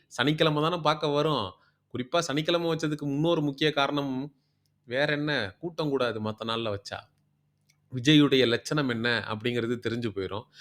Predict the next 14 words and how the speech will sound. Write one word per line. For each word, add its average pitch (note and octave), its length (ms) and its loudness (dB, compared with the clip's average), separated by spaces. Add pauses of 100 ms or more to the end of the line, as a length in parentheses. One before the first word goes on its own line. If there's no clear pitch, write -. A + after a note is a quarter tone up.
(220)
இவங்க D3+ 280 4
ஸ்கூல் F#3+ 380 2
போட்டு, D#3 400 4
ஸ்கூலுக்கு F3+ 400 0
லீவு D#3+ 260 4
போட்டு C#3 360 2
வரணும். A2 320 0 (260)
எல்லா D#3 240 8
பேரும் D#3+ 460 4
முக்காவாசி C#3+ 360 4
பேர் D3+ 140 4
பால்வாடியில C3 560 6
தான் B2 160 2
இருக்கிறாங்க. G2+ 420 -2